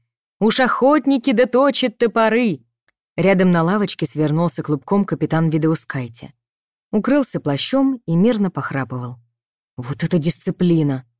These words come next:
восхитился его выдержке Лес. «Соблюдает режим даже на пирушке».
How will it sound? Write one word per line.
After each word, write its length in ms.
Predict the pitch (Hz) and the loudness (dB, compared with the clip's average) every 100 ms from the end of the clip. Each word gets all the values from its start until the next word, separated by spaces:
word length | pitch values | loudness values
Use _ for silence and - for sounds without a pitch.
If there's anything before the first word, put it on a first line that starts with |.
| _ _ - | _ _ -8
восхитился 640 | 143 - 151 156 139 - | -6 -4 -4 -2 -2 -2
его 160 | 143 139 | -2 0
выдержке 460 | 147 143 - - | 0 -2 -4 -4
Лес. 320 | 139 123 - _ _ _ _ _ _ _ | -4 -4 -8 _ _ _ _ _ _ _
«Соблюдает 640 | - 156 135 175 196 196 151 | -12 -6 0 2 4 2 2
режим 340 | 175 214 240 | 0 2 2
даже 220 | 175 202 | 2 2
на 100 | 240 | 2
пирушке». 540 | 240 285 233 - - | 2 0 0 -2 -10